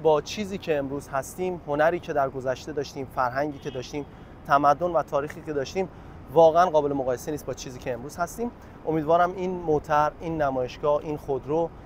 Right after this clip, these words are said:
شروعی باشه، پایانی باشه بر این دورهٔ تاریکی که داشتیم و شروعی بر یک دوران باشکوه دیگه، دورانی که تداعیگر اون دوران زیبای گذشته باشه. ممنون، محمد رضا احمدی بودم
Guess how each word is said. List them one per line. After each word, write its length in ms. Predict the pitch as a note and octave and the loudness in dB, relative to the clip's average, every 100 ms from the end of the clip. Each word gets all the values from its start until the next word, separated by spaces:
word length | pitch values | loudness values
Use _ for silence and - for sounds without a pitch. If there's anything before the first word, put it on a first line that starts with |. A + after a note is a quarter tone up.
| - - | -20 -16
شروعی 560 | - - E3 F#3 G3+ G3 | -12 -4 -2 0 0 0
باشه، 340 | F3+ - F3 | 0 0 -4
پایانی 600 | - F3 E3+ F3+ G#3+ G#3+ | 4 6 8 8 4 4
باشه 340 | F3+ E3+ F3 D#3 | 0 -2 0 0
بر 180 | C#3+ | 2
این 160 | C#3 D#3+ | 0 -2
دورهٔ 500 | C#3 C3 C3+ C#3+ C#3 - - - - - - - - | -4 -4 -2 -4 -4 -8 -18 -20 -18 -18 -18 -20 -2
تاریکی 380 | D#3 D3 F3+ G3+ | 4 4 4 -2
که 120 | G3 | 0
داشتیم 400 | E3+ D3+ - E3+ | 2 2 -2 -2
و 160 | D3 C#3 | 0 0
شروعی 420 | - C#3+ C#3 E3 | -2 -8 -6 -6
بر 200 | C#3 C3 | -2 -2
یک 240 | C3 C#3 - | -2 -6 -6
دوران 360 | B2 A#2 C3 | -6 -4 -4
باشکوه 540 | A#2+ A2 - - A#2+ A2+ | -6 -10 -12 -14 -10 -10
دیگه، 240 | A2 A2+ F#2+ | -10 -14 -10
دورانی 420 | C3+ B2+ C3 D3 C#3+ | -8 -2 -2 -2 -4
که 320 | - C#3+ C#3 - - - - - | -4 -4 -4 -8 -20 -20 -20 -6
تداعیگر 720 | C#3 B2 B2 B2 C3+ B2 D#3 F3+ | -2 0 2 0 -2 2 4 4
اون 200 | D#3 C#3+ | 2 0
دوران 360 | B2+ B2 B2 | -2 -2 -4
زیبای 280 | G#2+ A2 A2 | -6 -8 -8
گذشته 360 | G#2+ G2 - - | -8 -12 -14 -16
باشه. 180 | - | -14
ممنون، 420 | A#2+ A#2+ B2 D#3 D#3 | -6 -4 -2 -4 -2
محمد 260 | A#2+ A2+ | -4 -4
رضا 200 | A2 C#3+ | -4 -2
احمدی 300 | C3+ B2 A2 | -2 -2 -8
بودم 340 | C3 C#3 C#3 | -8 -4 -4